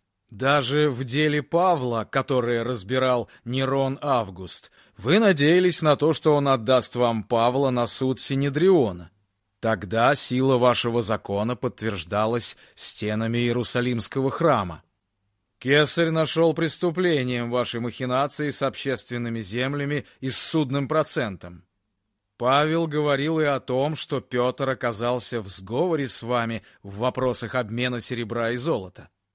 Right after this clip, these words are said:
и о том, что вы, пользуясь разницей в ценах на золото и серебро, умело манипулируете деньгами, то снижая их стоимость,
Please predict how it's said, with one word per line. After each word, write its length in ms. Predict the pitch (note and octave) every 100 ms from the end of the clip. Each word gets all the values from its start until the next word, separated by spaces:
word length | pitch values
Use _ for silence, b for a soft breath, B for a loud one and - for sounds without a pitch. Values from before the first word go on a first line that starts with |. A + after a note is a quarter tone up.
| _
и 140 | C#3 C#3+
о 120 | B2+
том, 260 | C#3+ D#3
что 320 | E3 - D#3 C3+
вы, 260 | D3+ G#3+
пользуясь 640 | - D#3+ C#3+ A2+ C#3+ C3 C#3+
разницей 600 | D#3+ C3 B2+ B2+ C#3 B2
в 100 | -
ценах 460 | - D3 C3 -
на 140 | C3 B2
золото 460 | A#2+ C3 A#2+ -
и 140 | A#2+ G#2
серебро, 760 | - G#2 G2+ G2+ G#2+ C3+ - _ -
умело 640 | C#3+ C#3 C3+ D#3 F3 E3+
манипулируете 960 | D#3 D3+ C3+ D3 D#3 E3 E3 D#3+ - E3+
деньгами, 800 | E3+ G3 F#3+ F3 B2 G#2+ G#2 -
то 160 | A3
снижая 680 | A3+ D#3 C#3+ G2+ A#2 A2+ A2+
их 160 | B2+ -
стоимость, 680 | - D#3 D3+ C#3+ D3 -